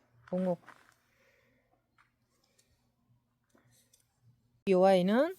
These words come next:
육천 원 하겠습니다. 팔 센티 되네요. 다 실생이에요. 팔 센티 됩니다. 검은 가시 광자 밭대리입니다. 이렇게 사이즈 보면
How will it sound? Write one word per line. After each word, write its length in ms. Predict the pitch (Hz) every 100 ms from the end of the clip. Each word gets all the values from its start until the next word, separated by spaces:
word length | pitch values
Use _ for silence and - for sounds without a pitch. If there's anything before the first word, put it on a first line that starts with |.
| -
육천 340 | 190 - 262 247
원 120 | 214
하겠습니다. 800 | 202 202 - 165 151 147 139 156
팔 180 | - 294
센티 300 | - 349 277
되네요. 580 | 202 175 175 170 226 370 - _ _ _ _ _ _
다 160 | - 208
실생이에요. 920 | - 320 - 311 240 190 175 185 202 - _ _ _ _ _ _ - - _ _ _ _ _ _ _
팔 160 | - 262
센티 320 | - 262 233
됩니다. 800 | 202 175 185 165 165 190 269 359 _ _ _ _ _ _ _ _
검은 320 | - 202 226
가시 260 | 208 185 196
광자 400 | - 180 185 190
밭대리입니다. 920 | 180 - 190 170 156 151 147 170 233 285 - -
이렇게 240 | 196 -
사이즈 320 | - 226 214
보면 580 | 175 165 165 170 220 330